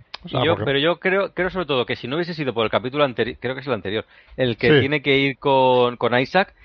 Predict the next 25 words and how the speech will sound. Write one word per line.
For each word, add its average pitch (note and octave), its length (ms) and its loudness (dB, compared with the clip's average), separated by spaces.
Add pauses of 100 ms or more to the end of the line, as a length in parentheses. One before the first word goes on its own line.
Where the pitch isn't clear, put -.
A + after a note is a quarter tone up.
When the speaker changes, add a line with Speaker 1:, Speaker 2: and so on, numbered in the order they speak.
(160)
Speaker 2:
si - 200 -2
ese F#3+ 140 0
capítulo C3 480 2
no D#3+ 220 0
hubiese E3 280 2
pasado, F3+ 420 0 (680)
eh, - 140 -16
co-, D3 120 0
eh, B2 300 2
coincidiría A#2 460 0
con G2+ 120 -2
Jorge. E2+ 320 -10 (420)
Speaker 1:
Claro, G#2+ 320 -2
Speaker 2:
Pero C3+ 140 4
Speaker 1:
es C3+ 40 2
el - 40 2
Speaker 2:
digamos E3 240 2
Speaker 1:
punto F3 100 0
Speaker 2:
que E3+ 60 4
Speaker 1:
de - 60 6
Speaker 2:
ahí F3+ 100 4
ya, C#3+ 60 0 (220)
Speaker 1:
inflexión. A2 220 0 (480)
Speaker 2:
claro, C3+ 420 2
ahí F3+ 360 2